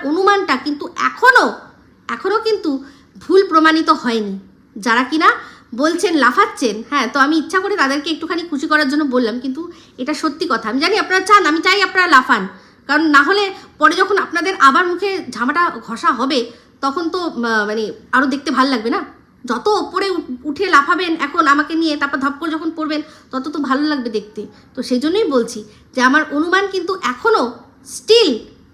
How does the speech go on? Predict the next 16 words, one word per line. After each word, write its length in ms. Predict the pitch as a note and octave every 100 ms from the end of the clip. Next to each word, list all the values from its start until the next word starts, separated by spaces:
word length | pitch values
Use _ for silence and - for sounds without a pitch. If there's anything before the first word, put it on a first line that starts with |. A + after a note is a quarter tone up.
| _
লাইভ 440 | G#3+ B3+ C#4+ C4 B3+
রয়েছে, 340 | A3 - G3 - - - - -
যে 160 | C#4 C#4 -
এই 200 | D#4+ E4
যে 180 | G4 F#4+ - -
ওরা 440 | D#4 G4 - - - - - -
যখন, 440 | A#3+ A#3+ D#4+ D#4 B3+
আহ, 120 | A3
দিল্লি 340 | G#3+ D#4+ F4+
থেকে 400 | G4+ G#4+ A4 A4 D4+ -
ট্রেনে 220 | D4 D#4
উঠেছে, 320 | C#4+ F4 A4
সে 180 | - C#4
সময় 240 | E4 G4+
আমি 180 | F4 C#4+
বলেছি 300 | B3 B3+